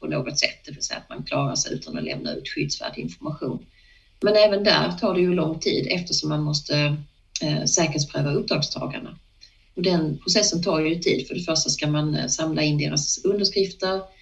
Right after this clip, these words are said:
man ska ha en, en intervju med dem, papperna ska gå vidare till beställaren, det vill säga verksamhetsutövaren. Och sen ska det gå vidare till Säpo och där ska det vara, eh, cirka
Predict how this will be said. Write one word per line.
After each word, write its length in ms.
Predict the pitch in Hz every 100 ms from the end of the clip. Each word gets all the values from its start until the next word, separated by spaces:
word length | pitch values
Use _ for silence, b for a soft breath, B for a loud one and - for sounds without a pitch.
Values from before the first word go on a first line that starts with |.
| b b -
man 100 | 143
ska 180 | -
ha 260 | 156 147 147
en, 200 | 156 151
en 240 | - -
intervju 500 | 151 151 147 165 202
med 160 | 175 170
dem, 400 | 165 170 175 175 B B _ - -
papperna 340 | 156 147 - 151
ska 140 | -
gå 120 | 147
vidare 400 | 151 151 - 156
till 80 | 143
beställaren, 580 | 143 - 180 160 160 170
det 60 |
vill 100 | -
säga 140 | - 151
verksamhetsutövaren. 1040 | 160 160 160 160 151 147 151 156 156 - - - _ - b -
Och 140 | 233
sen 140 | 214
ska 140 | 170 165
det 60 |
gå 80 | 156
vidare 300 | 165 160 151
till 100 | 143
Säpo 420 | - 58 - -
och 200 | - -
där 140 | - 85
ska 180 | - 156
det 80 |
vara, 640 | 156 160 170 202 - - 147
eh, 220 | 143 -
cirka 360 | - 202 196